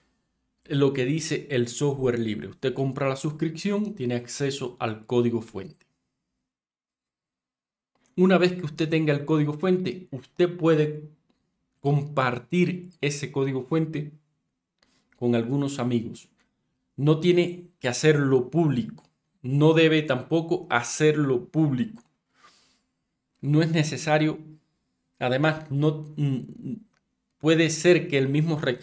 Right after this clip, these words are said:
Hat te prohíba que lo hagas público si no le has hecho ninguna modificación a ese código fuente. Ahora, si tú coges al código fuente de Red Hat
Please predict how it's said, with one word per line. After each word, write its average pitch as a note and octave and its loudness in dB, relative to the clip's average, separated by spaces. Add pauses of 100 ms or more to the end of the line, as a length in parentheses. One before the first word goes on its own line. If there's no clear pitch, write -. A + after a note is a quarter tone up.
Hat E3 -2
te B2+ -2
prohíba C#3+ 2
que C3 -4
lo B2 4
hagas C#3+ 0 (240)
público D3+ -2 (1200)
si E3+ -2
no C#3+ 0
le D#3 4
has D3+ -2
hecho D3 -4
ninguna C3 0
modificación B2 -6
a A2+ -6
ese A#2 -10
código A2+ -4
fuente. - -14 (200)
Ahora, B2+ 2
si - -10
tú A3 -8
coges C#3+ 2
al B2 -4
código C3 -2
fuente B2 -4
de A2+ -2
Red A2+ -10
Hat A#2 -4